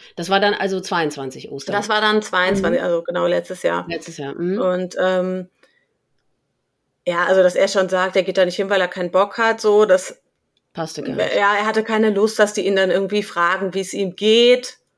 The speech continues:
Speaker 1: Ach.
Speaker 2: Und ihm ging's ja eh nicht gut, ne? So, dann hätte er das erzählen müssen.
Speaker 1: Mhm.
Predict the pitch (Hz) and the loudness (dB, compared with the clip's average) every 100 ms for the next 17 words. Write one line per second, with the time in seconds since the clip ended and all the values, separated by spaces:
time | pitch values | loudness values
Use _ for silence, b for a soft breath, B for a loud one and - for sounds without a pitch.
0 | - 160 - - - 196 185 196 190 208 | -16 -16 -18 -14 -6 -4 -2 -2 -2 -2
1 | 196 170 208 247 247 - 254 240 262 - | 0 2 4 4 2 2 4 4 2 0
2 | 202 233 226 196 196 196 196 185 170 180 | 0 0 2 2 2 0 0 2 2 4
3 | 185 - 180 214 233 247 247 247 240 240 | 2 0 -2 2 4 6 4 2 0 0
4 | 240 - _ 185 175 165 160 175 | -2 -8 _ -8 -6 -4 -8 -12